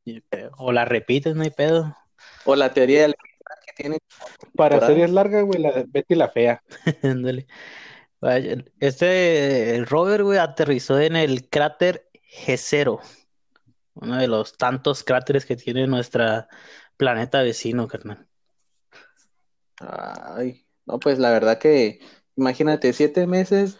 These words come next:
Speaker 2: en lo que tardó en llegar a Marte, más toda la, el, pues, el dinero invertido, la ciencia invertida, y pues
Speaker 1: Un kilogramo por, un kilogramo para, ¿cómo se dice? Un kilogramo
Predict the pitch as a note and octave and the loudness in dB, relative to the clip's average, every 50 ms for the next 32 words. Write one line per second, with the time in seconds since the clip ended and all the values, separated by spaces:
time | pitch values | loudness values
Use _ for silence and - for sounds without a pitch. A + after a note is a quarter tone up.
0 | _ - B2+ B2+ B2+ B2+ - B2 A#2 A#2 A#2 A2+ A2 A2 A#2+ B2+ C3 C#3+ C#3+ D3+ | _ -6 -4 -4 -4 -2 -2 -2 0 0 0 0 2 2 0 0 0 0 0 2
1 | D3+ D3 D3+ D3 C#3+ D3 D3+ D#3+ D#3+ D#3+ - E3 E3 - - - C3 B2+ B2 A#2+ | 2 0 0 0 0 0 0 0 0 -2 -2 -2 -4 -4 -6 -8 -6 -4 -4 -4
2 | A#2 - - _ - C#3 D3 D#3 D#3+ E3 E3 D#3+ D#3 D3 C3 A#2+ A2+ G#2+ G#2 G#2 | -6 -8 -6 _ 0 2 4 4 4 4 2 2 2 0 0 0 0 0 0 -2
3 | G#2 G2+ - - - - - G#2 G#2+ G#2 G2+ _ - A#2+ - B2 A#2+ A#2+ A#2+ B2 | -4 -4 -6 -10 -12 -12 -10 -10 -10 -10 -8 _ -6 -4 -4 -4 -6 -4 -4 -2
4 | B2+ B2+ C#3 C#3 C3 B2 A2+ - - - C#3 D3+ D#3 D#3 D#3+ D#3 D#3 D3+ C#3+ C3+ | -2 -2 -2 0 0 0 -2 -2 -4 -4 -2 0 2 2 2 2 2 0 0 -2
5 | A#2+ A2+ A2 - - B2 B2+ C3 C#3+ C#3+ - D3 C#3 C3 A#2+ A2+ - - - B2+ | -2 -2 -4 -6 -6 -4 -4 -4 -2 -2 -2 -2 0 0 -4 -6 -6 -6 -6 -4
6 | C#3 D3 D3 D3 D3 C#3+ - _ _ _ - - - _ _ _ _ _ _ _ | -2 -2 -2 -2 -4 -8 -10 _ _ _ -20 -20 -20 _ _ _ _ _ _ _
7 | _ _ _ - - _ _ A#2+ - - - C#3 D3+ E3+ D#3+ - G3+ G#3 F#3+ D#3 | _ _ _ -20 -20 _ _ -14 -8 -4 0 0 0 0 0 0 0 0 2 2
8 | C#3 C#3 C#3 D3 E3 F#3+ G3 G3 G3 - D#3 C#3 C3+ C3 B2+ - - _ _ _ | 2 2 2 2 2 0 -2 -2 0 0 0 0 0 -2 -4 -10 -20 _ _ _
9 | _ _ _ _ _ _ _ - F3+ F#3 F#3+ - B3 A3+ G#3 F3 D#3+ F#3 G#3 A#3 | _ _ _ _ _ _ _ -4 -2 -2 0 0 0 0 2 2 2 0 0 0
10 | B3 B3 - G#3 E3+ D3+ C3+ C3 B2+ A#2+ A#2 A#2 A2+ A#2 - - - - _ _ | -2 0 0 0 0 2 2 0 0 0 0 0 -2 -2 -4 -8 -16 -20 _ _
11 | _ _ - _ _ _ _ _ _ _ - - D3 D3 E3 D#3+ - - - - | _ _ -20 _ _ _ _ _ _ _ -10 -6 -4 -4 -4 -6 -8 -10 -6 -4
12 | F3 E3 E3 D#3 F#3 F3 D#3+ D3 C#3+ D3 E3 F3+ F#3 F#3+ G3+ G3+ F#3+ C#3+ | -4 -4 -2 -2 -2 -2 0 0 2 2 0 0 0 0 0 0 0 -2